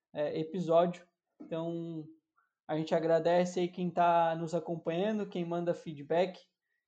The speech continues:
e, enfim, fiquem ligados aí que logo teremos, é, novidades. É, me sigam aí, é, sigam o Hora do Chá com Bola,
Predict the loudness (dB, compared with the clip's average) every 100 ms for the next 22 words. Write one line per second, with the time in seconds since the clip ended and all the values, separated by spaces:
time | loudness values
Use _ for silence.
0 | _ -8 -6 -4 -6 -6 -4 -4 -4 -8
1 | -8 -8 -4 -6 -4 -4 -2 -2 2 6
2 | 4 4 -6 -6 -4 0 4 4 2 -4
3 | -4 -2 0 0 -4 -6 -20 _ _ _
4 | -4 -2 0 0 4 8 8 8 2 -14
5 | _ _ -10 0 2 2 0 -6 -4 -2
6 | 2 2 2 0 0 -2 -6 -8 -4 -2
7 | -2 -4 -6 -4 0 2 2 0 -6 -14
8 | _ _ _ _ _ _ _ _ -2 0
9 | 2 2 0 2 6 6 6 0 -2 -2
10 | 2 4 4 2